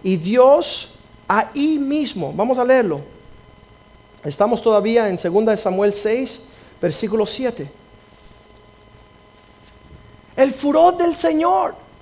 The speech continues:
se encendió contra Usa y lo hirió allí Dios por aquella temeridad.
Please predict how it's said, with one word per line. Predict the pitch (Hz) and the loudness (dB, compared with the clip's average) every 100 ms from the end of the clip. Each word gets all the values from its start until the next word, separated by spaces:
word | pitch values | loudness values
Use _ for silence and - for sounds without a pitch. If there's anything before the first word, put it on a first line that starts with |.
| - - _ _ - | -20 -20 _ _ -12
se | - 294 302 | 2 6 6
encendió | - 285 269 285 330 339 | 6 4 4 6 6 8
contra | 320 311 311 285 | 4 4 2 4
Usa | 302 370 - 240 165 - - - - - - - - - - | 8 6 6 0 -4 -6 -18 -20 -20 -20 -20 -20 -20 -20 -8
y | - 269 | 0 6
lo | 277 277 | 10 10
hirió | 269 254 302 381 320 220 170 - | 8 4 8 10 10 10 6 4
allí | 254 233 320 320 | 4 6 6 6
Dios | 262 320 311 311 | 4 6 6 4
por | 262 240 | 2 4
aquella | 226 277 311 294 | 4 2 4 4
temeridad. | 285 - 240 233 233 233 226 277 233 | 4 4 4 4 0 0 0 0 0